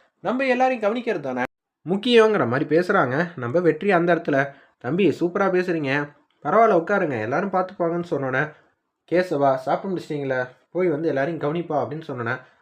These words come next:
வெற்றி வந்து கேசவன் உட்கார்ந்த இடத்துல அப்படியே வந்து உட்கார்றாங்க. அப்படியே இவங்க கூட உட்காந்து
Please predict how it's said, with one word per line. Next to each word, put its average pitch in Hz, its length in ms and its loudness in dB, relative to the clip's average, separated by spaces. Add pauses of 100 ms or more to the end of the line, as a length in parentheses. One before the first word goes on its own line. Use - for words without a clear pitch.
(180)
வெற்றி 180 220 -2
வந்து 190 200 0
கேசவன் 190 380 -4
உட்கார்ந்த 160 280 -4
இடத்துல 143 260 -4
அப்படியே 131 200 -4
வந்து 135 160 -6
உட்கார்றாங்க. 117 520 -4
அப்படியே 127 300 -6
இவங்க 143 180 -4
கூட 170 160 -2
உட்காந்து 143 320 -4